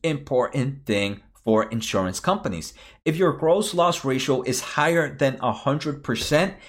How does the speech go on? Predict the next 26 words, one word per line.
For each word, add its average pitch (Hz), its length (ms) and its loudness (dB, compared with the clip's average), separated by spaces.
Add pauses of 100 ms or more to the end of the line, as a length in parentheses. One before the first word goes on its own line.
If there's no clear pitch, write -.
(140)
it 139 180 0
means 156 400 0
you're 147 100 2
losing 175 460 0
money 120 400 2
as 117 220 0
an 110 100 0
insurance 98 480 -2
company. 160 500 -4 (320)
In 143 140 -2
quarter 220 300 2
one 160 320 0
of 123 160 -4
twenty 165 400 -2
nineteen, 131 720 -2 (160)
the 120 80 -2
gross 165 360 0
loss, 139 440 2
loss 127 320 2
ratio 113 520 2
of 113 400 2
Lemonade 131 540 2
was 127 160 0
about - 400 0
eighty-seven 127 680 -2
percent. 113 560 -6